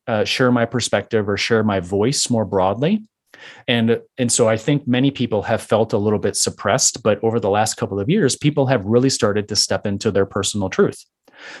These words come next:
So I shared my journey more authentically through the book, but I've also,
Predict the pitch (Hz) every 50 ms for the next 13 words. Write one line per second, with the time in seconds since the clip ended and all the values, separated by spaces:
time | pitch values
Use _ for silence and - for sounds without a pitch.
0 | - - 131 113 104 - - 117 113 123 110 - - - 123 123 127 123 117 107
1 | 104 104 104 98 - 117 127 135 120 104 98 98 104 107 107 101 95 - 127 131
2 | 135 - 135 - - 98 95 110 117 - - 107 101 92 104 90 - 139 117 98
3 | 113 - - - _ _ _ _ _ _ _ _ _ _ _ - 131 117 117 104
4 | 110 113 123 - - - 110 107 107 101